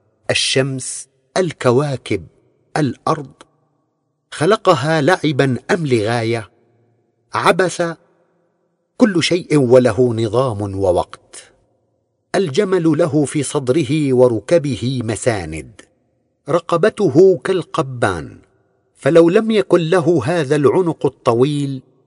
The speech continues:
لوقع عند تحميله فلا يستطيع النهوض، ولو لم يستطع الجلوس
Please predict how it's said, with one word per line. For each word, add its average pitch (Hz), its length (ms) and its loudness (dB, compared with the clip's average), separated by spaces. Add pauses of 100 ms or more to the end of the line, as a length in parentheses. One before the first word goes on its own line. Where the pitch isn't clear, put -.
لوقع 120 560 0
عند 117 600 -2
تحميله 113 920 -6
فلا 151 400 -2
يستطيع 95 760 -6
النهوض، 87 680 -12 (800)
ولو 180 360 2
لم 113 240 0
يستطع 113 480 -6
الجلوس 98 960 -6